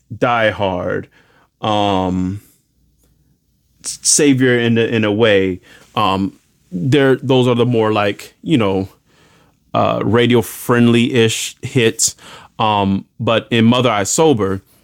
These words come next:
he's talking about basically somebody who was molested. Um, and this person was his mom.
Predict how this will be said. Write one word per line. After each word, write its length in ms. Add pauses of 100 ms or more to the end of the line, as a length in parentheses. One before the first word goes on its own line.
(720)
he's 440
talking 440
about 520 (640)
basically 340
somebody 420
who 580 (640)
was 340
molested. 640 (540)
Um, 400
and 100
this 120
person 500
was 240
his 180
mom. 380